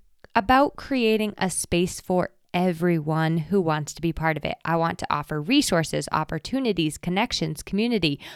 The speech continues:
for as many people as possible. I'm all about inclusion versus exclusion. And I don't want people to feel like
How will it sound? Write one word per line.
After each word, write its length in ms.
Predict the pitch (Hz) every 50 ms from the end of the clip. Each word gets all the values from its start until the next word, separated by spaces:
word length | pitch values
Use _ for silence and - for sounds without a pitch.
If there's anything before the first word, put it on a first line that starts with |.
| - -
for 200 | - 240 247 240
as 200 | 240 233 196 190
many 540 | 196 185 190 202 220 226 233 233 233 233 208
people 340 | - - 196 180 170 175 -
as 180 | - 156 -
possible. 520 | - - 156 151 143 - - - - - - - - - - - -
I'm 260 | 185 190 196 208 208 - -
all 140 | 170 170
about 340 | 170 156 160 156 156 - - _ _ _ -
inclusion 760 | 233 247 247 - - 190 175 170 156 - 170 160 156 156 -
versus 400 | - 165 156 - - 160 151 - - -
exclusion. 800 | - 247 - - - - - - 170 160 - - 156 156 160 156 - - - - -
And 160 | - 190 190 - -
I 160 | - 185 233
don't 200 | 262 302 320 320
want 280 | 277 233 208 - - -
people 300 | - 208 190 - 185 185
to 100 | - 170
feel 240 | - - 180 175 170
like 300 | 165 160 156 - -